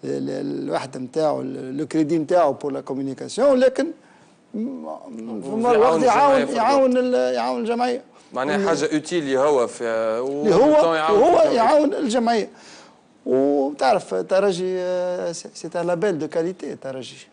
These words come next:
Speaker 1: تونيزي تيليكوم سي ان لابيل اوسي دو كاليتي. كي يجتمعوا مع بعضهم ما ينجموا يعطيو كان ان برودوي دو كاليتي. اللي هو
Speaker 2: صح.
Speaker 1: الترجي موبايل.
Speaker 2: صحيح.
Speaker 1: فوالا.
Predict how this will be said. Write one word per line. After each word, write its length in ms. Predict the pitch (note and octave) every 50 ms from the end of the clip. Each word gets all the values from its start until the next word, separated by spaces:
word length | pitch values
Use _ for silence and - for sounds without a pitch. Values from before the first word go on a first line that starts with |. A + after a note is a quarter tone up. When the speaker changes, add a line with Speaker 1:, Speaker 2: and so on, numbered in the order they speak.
| _ _ _ _ _ _ _ -
Speaker 1:
تونيزي 280 | C3+ C3+ C3+ B2 C#3+ D3+
تيليكوم 520 | D3 D#3 C#3+ D3+ C#3+ D3 F#3+ G3+ G3 E3
سي 160 | D3 - D#3+
ان 160 | C#3 C#3+ C#3+
لابيل 300 | C#3+ D3+ D3+ E3 G3+ G3
اوسي 200 | D#3 C#3+ - - F3
دو 120 | D3 D#3
كاليتي. 420 | D#3 - E3 E3 G3+ G#3 - G3+ - - _ _ _ _ - - - - _ _ _ _ _ _ _ _ _ _ _ _ _ _ _ _ _ _ _ _ _
كي 80 | - G#3
يجتمعوا 380 | G3+ - - A#3+ A#3+ G#3+ G#3
مع 60 | G3+
بعضهم 500 | G3 G#3 A3 C#4 D4+ A#3+ F#3+ D#3+ D3+ D#3+
ما 80 | E3+ F#3
ينجموا 320 | G#3 A#3+ A#3+ A3 A3 A#3
يعطيو 380 | A#3 A#3 G#3+ - B3 C4 C4 A3
كان 520 | B3 - B3 B3 A#3 A3+ A3 G#3+ G#3+ G#3+ C#4+ - _ _ _ _ _ _ _ _ _ _ _ _ _ -
ان 120 | A#3 A3
برودوي 340 | - G#3 G3+ G3+ F3+ G#3+ A3+
دو 100 | G3+ G3
كاليتي. 460 | G3+ G3 G3 F#3 F3+ E3 - D3 C#3+ - _ _ _ _ _ _ _ - -
اللي 140 | - D3+ D#3+
هو 60 | F#3+
Speaker 2:
صح. 60 | G3
Speaker 1:
الترجي 380 | F#3 G3 F#3 F3+ F#3+ F3+ D3+ E3
موبايل. 360 | E3 D#3+ C#3 C#3+ C3+ C3+ - - _ _ _ _ _ - - _ _ _ _ _ -
Speaker 2:
صحيح. 200 | - A2 G#2 - - - _ _ - - - -
Speaker 1:
فوالا. 160 | C#3+ C3 -